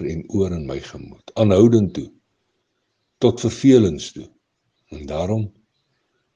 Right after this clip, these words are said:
daarom wou ek nie wegkom. Uit radeloosheid wou ek my lot daardie oggend bo op ons ses meter hoë watertank se platform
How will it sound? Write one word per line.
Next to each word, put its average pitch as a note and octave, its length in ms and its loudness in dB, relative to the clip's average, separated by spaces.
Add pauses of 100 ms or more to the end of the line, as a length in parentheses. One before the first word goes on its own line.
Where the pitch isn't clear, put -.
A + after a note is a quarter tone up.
(120)
daarom F2+ 340 -2
wou F#2 140 2
ek F2+ 160 -6
nie G2 160 -4
wegkom. C2 420 -10 (1700)
Uit B2+ 160 4
radeloosheid F#2+ 1000 2 (380)
wou G#2 120 6 (100)
ek A2+ 160 -4
my A2 160 4
lot F2+ 300 0 (120)
daardie E2 300 0
oggend F2 480 -4
bo G2 220 2
op G#2+ 100 -8
ons F#2 240 -2
ses A2 240 2
meter F#2 320 -2
hoë F2+ 240 0
watertank D2 640 -6
se D#2 160 -10
platform D#2 640 -6